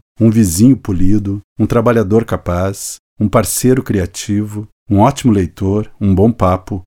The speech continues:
um bom copo, um assíduo espectador, um amante inconstante. Eu sou um contribuinte honesto, um brasileiro atípico, um típico escorpião,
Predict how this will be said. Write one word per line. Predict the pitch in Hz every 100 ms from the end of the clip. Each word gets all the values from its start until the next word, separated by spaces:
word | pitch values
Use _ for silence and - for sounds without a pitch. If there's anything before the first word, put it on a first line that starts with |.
| -
um | 95
bom | 98 127
copo, | - 95 95 - 98 -
um | 104 98
assíduo | - - 147 143
espectador, | 113 - 104 - 95 82 92 101 120 _ _
um | 110 107
amante | 98 101 104 -
inconstante. | 104 110 98 - - - - - _ _ _ _
Eu | 127
sou | 127 196
um | 190
contribuinte | 185 147 151 127 143 175
honesto, | 127 101 - - - 92 _ _
um | 101
brasileiro | 98 101 98 98 110
atípico, | 98 - 120 113 90 - 90 92 _
um | 113 110
típico | - 214 - 220 175
escorpião, | - 156 143 120 87 80